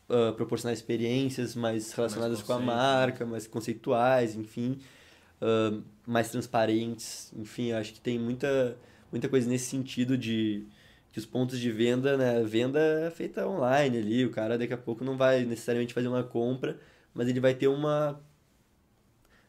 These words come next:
Speaker 1: ter uma vivência naquele local. E essa vivência tem que traduzir a identidade da marca, do que, que essa marca quer, sabe?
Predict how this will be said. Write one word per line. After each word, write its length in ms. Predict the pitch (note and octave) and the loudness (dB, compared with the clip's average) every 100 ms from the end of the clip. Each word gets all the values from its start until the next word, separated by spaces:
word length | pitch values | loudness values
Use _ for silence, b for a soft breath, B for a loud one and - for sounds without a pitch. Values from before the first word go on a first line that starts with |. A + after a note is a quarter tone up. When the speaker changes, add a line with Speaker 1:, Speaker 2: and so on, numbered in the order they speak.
| - | -8
Speaker 1:
ter 80 | A#2 | -2
uma 120 | C#3 | 0
vivência 640 | D3 D#3 C3 C3 D3+ E3 D#3+ | 2 2 4 4 2 -2 -4
naquele 280 | D3 C#3 C#3+ | -4 -4 2
local. 480 | D#3+ D3+ B2 G#2 - | 2 4 4 4 -2
E 80 | A#2 | -4
essa 160 | A2+ | 0
vivência 420 | B2 A#2 A#2 A#2+ B2+ | 0 0 0 -2 -4
tem 120 | B2+ | -6
que 60 | |
traduzir 420 | B2+ C3 B2+ A2+ A#2+ | -2 0 0 0 -2
a 40 | |
identidade 380 | B2 B2 B2 A#2+ | -2 -2 0 0
da 100 | C3 | 0
marca, 460 | C3 A#2 A2+ C#3 C3 _ | 0 0 -2 -10 -12 _
do 100 | A2 | -14
que, 160 | A2 G#2+ | -12 -12
que 120 | - | -4
essa 260 | A#2+ A#2 A#2+ | -2 -2 -4
marca 260 | A#2 A2+ - | -8 -8 -6
quer, 280 | A#2+ G#2+ | -2 -2
sabe? 240 | G#2 - | -4 -12